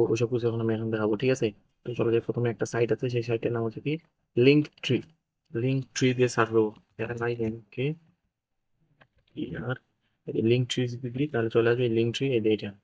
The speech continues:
এই সাইটে হচ্ছে কি আমরা পোর্টফোলিও ওয়েবসাইট আমাদের ক্রিয়েট করি। এখানে, এখানে ক্লিক করলাম সুন্দর করে। আচ্ছা, ঠিক আছে, এটা হচ্ছে কি সেই পোর্টফোলিও ওয়েবসাইটে কি ওয়েবসাইট, তো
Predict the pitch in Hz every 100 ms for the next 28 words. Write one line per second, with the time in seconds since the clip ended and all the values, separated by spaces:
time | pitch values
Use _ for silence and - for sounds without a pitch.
0 | _ _ _ _ - 113 113 113 123 113
1 | 120 120 117 117 113 113 120 117 110 113
2 | 107 113 113 110 107 110 104 107 107 110
3 | - 110 110 110 113 120 123 _ _ _
4 | _ _ _ _ _ _ _ _ _ _
5 | _ _ _ _ _ _ _ _ _ _
6 | _ _ _ _ - 120 113 110 113 123
7 | 165 - _ _ 113 113 110 113 117 120
8 | 123 120 120 113 - 120 147 156 _ _
9 | _ _ 120 - 120 117 120 120 117 101
10 | _ _ _ _ _ _ _ 113 113 -
11 | - _ _ _ -